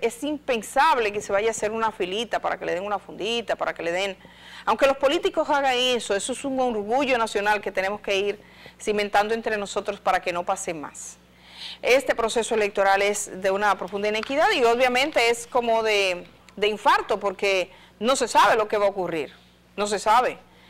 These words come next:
Eh, porque si usted se lleva de las encuestas, las encuestadoras, una guerra, desmentido de encuestas y de otras,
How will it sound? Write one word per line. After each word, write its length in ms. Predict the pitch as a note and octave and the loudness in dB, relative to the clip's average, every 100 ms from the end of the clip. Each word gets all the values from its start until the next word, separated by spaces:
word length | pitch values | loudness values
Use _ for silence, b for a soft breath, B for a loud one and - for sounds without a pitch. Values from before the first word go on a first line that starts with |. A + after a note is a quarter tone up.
| B B B | B B B
Eh, 280 | F3+ F#3+ F#3+ F#3 | 0 2 2 2
porque 380 | A3 G#3+ G#3+ G3 | 0 2 0 0
si 140 | A3+ | -2
usted 200 | G3 A3 | -2 -2
se 140 | G#3+ B3 | 0 2
lleva 180 | A#3+ | 4
de 60 | A#3 | 4
las 140 | G#3+ | 4
encuestas, 440 | G3 F#3 B3 C#4+ B3 | 0 0 0 2 2
las 120 | G#3+ | 0
encuestadoras, 560 | G3+ G3 F#3 F#3 F#3+ G#3+ | -2 -6 -2 0 2 2
una 200 | G3+ F3+ | 0 0
guerra, 360 | F#3+ B3 A#3+ | 2 2 2
desmentido 560 | G3+ F#3+ F#3 F3+ G3 F#3 | 0 -2 -6 -4 -2 0
de 80 | E3+ | -2
encuestas 640 | E3+ F3+ A3+ B3+ - F#3+ | -2 2 2 2 -2 -2
y 60 | |
de 120 | F3 F3 | 0 0
otras, 400 | A#3 A#3 A#3 | 0 0 -2